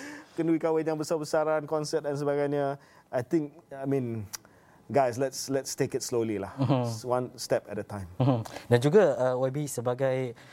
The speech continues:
Speaker 2: uh, menteri, kerisauan itu pasti wujud. Dan seperti Y B cakap tadi, nak fikir esok mungkin tak tidur malam hari ni, apa yang nak jadi. Dan juga kita akan tengok juga bagaimana trafik esok.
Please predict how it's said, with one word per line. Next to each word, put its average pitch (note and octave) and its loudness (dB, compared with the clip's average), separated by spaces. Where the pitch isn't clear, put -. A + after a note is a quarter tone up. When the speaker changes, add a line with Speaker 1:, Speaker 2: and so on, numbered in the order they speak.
Speaker 2:
uh, A#2 0
menteri, B2 -2
kerisauan B2 -2
itu A#2+ -6
pasti B2 -4
wujud. A2+ -4
Dan G#2 -2
seperti A#2+ -2
Y A#2 4
B A#2 2
cakap A2+ 0
tadi, C3 0
nak A#2 4
fikir B2 0
esok A#2+ -2
mungkin A#2+ -4
tak G2+ -6
tidur A#2+ -2
malam C3 2
hari C3+ -4
ni, D#3 2
apa B2+ 0
yang C3 -4
nak - -14
jadi. D#3+ 2
Dan B2 4
juga B2 2
kita B2 -4
akan B2+ -2
tengok B2+ 0
juga A2 -2
bagaimana A#2+ -2
trafik B2 -4
esok. D3 2